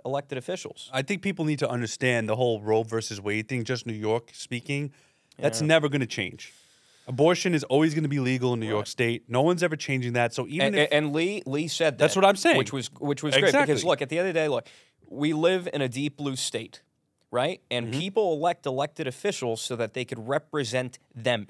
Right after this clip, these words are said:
Speaker 2: Mm-hmm.
Speaker 1: not the, not so that the elected official could go in and do what they want.
Speaker 2: Right.
Speaker 1: It's so that they could represent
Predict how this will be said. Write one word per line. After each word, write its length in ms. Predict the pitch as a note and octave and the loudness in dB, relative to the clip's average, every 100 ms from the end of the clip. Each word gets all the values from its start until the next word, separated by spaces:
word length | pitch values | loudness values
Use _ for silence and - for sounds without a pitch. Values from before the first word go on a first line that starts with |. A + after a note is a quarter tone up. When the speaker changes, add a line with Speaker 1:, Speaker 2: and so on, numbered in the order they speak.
| - | -6
Speaker 2:
Mm-hmm. 120 | A#2 | 0
Speaker 1:
not 340 | C3+ G3 - | 2 2 -2
the, 100 | - - | -12 -4
not 260 | D3 G3+ | -2 -2
so 160 | - G#3+ | -2 -2
that 160 | F3+ | -2
the 80 | F3+ | -2
elected 320 | E3+ E3+ E3+ | -2 -2 -2
official 300 | D3+ F3 D#3 | -6 -6 -6
could 160 | D3+ C#3+ | -6 -2
go 240 | C#3 D#3 | 0 2
in 80 | D3+ | 0
and 100 | C3 | -2
do 140 | B2 D3 | -4 -2
what 160 | A#2+ | 0
they 160 | F#3+ C4 | 2 2
want. 300 | D3 A2 - | 0 -4 -2
Speaker 2:
Right. 180 | A#2+ F#2 | 0 0
Speaker 1:
It's 140 | F3 | -2
so 100 | - G3 | -2 -2
that 120 | F#3 | -2
they 100 | G3+ | -4
could 140 | G3 | -2
represent 580 | E3 E3 F3+ D3 D3+ D3 | 0 -2 -2 -2 -2 -4